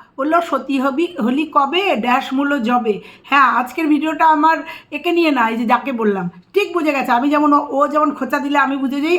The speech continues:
আমি খোঁচা দিলে ও বুঝে যায়। হ্যাঁ, এটা তাকে নিয়ে না, just একটুখানি খোঁচা দিলাম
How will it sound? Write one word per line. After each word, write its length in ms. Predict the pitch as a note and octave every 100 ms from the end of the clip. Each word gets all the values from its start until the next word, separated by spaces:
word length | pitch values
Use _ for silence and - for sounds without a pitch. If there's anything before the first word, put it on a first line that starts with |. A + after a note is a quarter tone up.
| F4
আমি 180 | D4 D4
খোঁচা 260 | C4+ C#4
দিলে 220 | C#4 D#4+
ও 180 | F4+ E4+
বুঝে 260 | C#4 G#3+ G#3
যায়। 180 | G#3 - - -
হ্যাঁ, 220 | D#4 D4+
এটা 280 | D4 F4 F4
তাকে 300 | E4 D#4 F4
নিয়ে 180 | D#4+ C#4+
না, 160 | E4
just 320 | D4+ D#4 D#4
একটুখানি 360 | D4+ - D#4+ D4+
খোঁচা 440 | - - D#4 F4
দিলাম 380 | A#3 G#3 F#3 G3